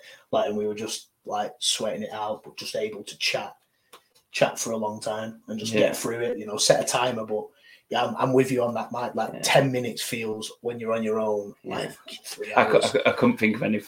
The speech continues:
Speaker 2: anything
Speaker 1: No.
Speaker 2: worse than actually sat chatting with someone.
Speaker 1: Oh, no.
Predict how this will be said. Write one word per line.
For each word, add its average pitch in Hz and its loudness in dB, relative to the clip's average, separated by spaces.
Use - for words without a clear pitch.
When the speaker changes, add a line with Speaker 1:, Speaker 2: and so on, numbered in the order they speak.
Speaker 2:
anything 113 10
Speaker 1:
No. 113 8
Speaker 2:
worse 117 10
than 110 8
actually 107 2
sat - 2
chatting 107 2
with 110 -4
someone. 104 2
Speaker 1:
Oh, 151 12
no. 143 12